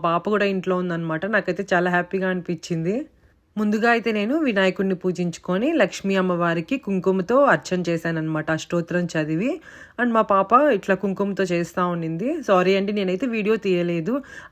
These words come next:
అప్పటికే చాలా లేట్ అయిందనమాట. నాకు ప్రసాదాలు అవన్నీ చేసుకొని ఒక్కదాన్నే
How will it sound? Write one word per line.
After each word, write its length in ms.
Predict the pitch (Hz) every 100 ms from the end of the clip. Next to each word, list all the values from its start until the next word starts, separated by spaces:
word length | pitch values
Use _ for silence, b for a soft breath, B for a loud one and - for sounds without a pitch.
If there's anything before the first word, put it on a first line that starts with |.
| 208
అప్పటికే 340 | 254 247 320 311
చాలా 240 | 226 196 214
లేట్ 200 | 196 190
అయిందనమాట. 440 | 185 180 170 165 160 - 185
నాకు 200 | 170 180
ప్రసాదాలు 580 | 175 165 170 170 165 170 165
అవన్నీ 280 | 170 180 175
చేసుకొని 420 | 175 165 - 175 196 208
ఒక్కదాన్నే 480 | 247 247 254 240